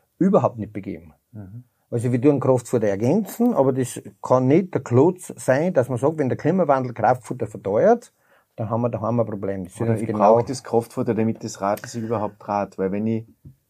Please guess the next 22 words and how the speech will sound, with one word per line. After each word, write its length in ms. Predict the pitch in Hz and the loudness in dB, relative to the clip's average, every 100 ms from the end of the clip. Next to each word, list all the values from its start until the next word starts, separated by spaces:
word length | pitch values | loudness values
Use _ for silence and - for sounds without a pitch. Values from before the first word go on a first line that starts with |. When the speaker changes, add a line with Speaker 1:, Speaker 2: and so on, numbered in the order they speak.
| 110 | 0
Speaker 1:
Genau. 320 | 156 117 92 - - - | 2 2 -2 -4 -18 -16
Speaker 2:
auf 160 | 104 - | -16 -10
den 100 | 107 | -4
letzten 400 | 107 127 - 123 | -4 -4 -10 -12
Zacken 640 | - 104 110 - 117 120 | -8 -8 -10 -14 -12 -12
arbeiten, 440 | - 101 110 104 110 | -8 -6 -6 -6 -6
Speaker 1:
Das 80 | 110 | 2
Speaker 2:
das 100 | 143 | 4
Speaker 1:
heißt, 240 | 175 - - - | 4 0 -18 -12
Speaker 2:
macht 140 | 107 | -8
Speaker 1:
das 60 | 120 | 2
heißt, 160 | 139 160 | 4 4
Speaker 2:
keinen 100 | 107 | 0
Sinn. 140 | - | -6
Speaker 1:
und, 80 | 127 | -4
und 180 | 135 131 | -2 -2
ich 60 | 127 | 2
glaub, 200 | 131 143 | 2 2
das 120 | 127 | 0
wird 140 | 143 | 2
ja 300 | 147 120 131 | 6 6 8
auch, 60 | 135 | 6